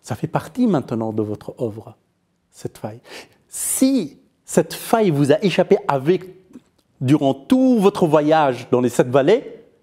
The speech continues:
c'est-à-dire que cette faille était nécessaire à votre œuvre. C'était nécessaire. Sinon, vous l'avez aperçue très vite.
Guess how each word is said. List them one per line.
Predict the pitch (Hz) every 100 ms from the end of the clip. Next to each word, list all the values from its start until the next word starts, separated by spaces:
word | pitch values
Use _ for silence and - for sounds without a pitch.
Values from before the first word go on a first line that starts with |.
| _ _ _ _ _ _ _ _ _ _ _ _ _ _ _ _ _
c'est-à-dire | _ - 123 120 131 196 -
que | -
cette | 117 -
faille | - 170 123 123 156 - _ _ _ _ _ _
était | - 127
nécessaire | 113 - 120 - 123 104
à |
votre | 101 - 110
œuvre. | 101 - _ _ _ _ _ _ _ _ _ _ _ _ _ _ _ _ _ _ _ _ _ _ _ _ _
C'était | - 107 123
nécessaire. | 110 107 - - - _ _ _ _ _ _ -
Sinon, | - 123 127 120 - _ _ _ _ _
vous | 135
l'avez | 113 107
aperçue | - - - - 120 _ _ _
très | - -
vite. | 110 _ _